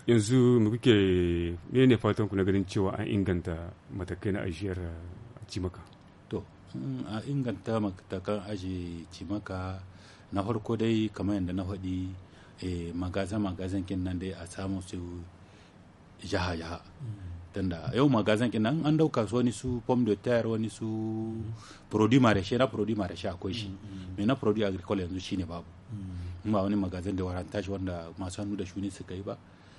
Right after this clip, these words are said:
Speaker 2: An tuka ga in ka dauki jiha, wannan yan nan cikin jihohin nan,
Speaker 4: Mm.
Speaker 2: babu magazin da yawa na aje ce maka ga directement na manoma.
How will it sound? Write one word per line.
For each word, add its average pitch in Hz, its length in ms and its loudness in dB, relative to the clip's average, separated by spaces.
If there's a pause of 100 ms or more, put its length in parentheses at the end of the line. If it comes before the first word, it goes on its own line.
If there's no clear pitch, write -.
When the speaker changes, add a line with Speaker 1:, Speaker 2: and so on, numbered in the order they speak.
(140)
Speaker 2:
An 85 100 -8
tuka 101 220 -2
ga 85 580 -6 (460)
in 101 100 -4
ka 110 120 -6
dauki 95 280 -4
jiha, 98 320 -2 (240)
wannan 92 220 -4
yan 90 140 -6
nan 87 120 -8
cikin - 320 -8
jihohin 98 420 -4
nan, 98 140 -6 (240)
Speaker 4:
Mm. 92 260 -8
Speaker 2:
babu 98 240 2
magazin 90 540 -4
da 92 60 -6
yawa 92 220 -2
na 87 360 -8 (460)
aje 95 180 -2
ce - 160 -8
maka 90 260 -4
ga 80 220 -10 (160)
directement 95 560 0
na 87 460 -6
manoma. 90 340 -2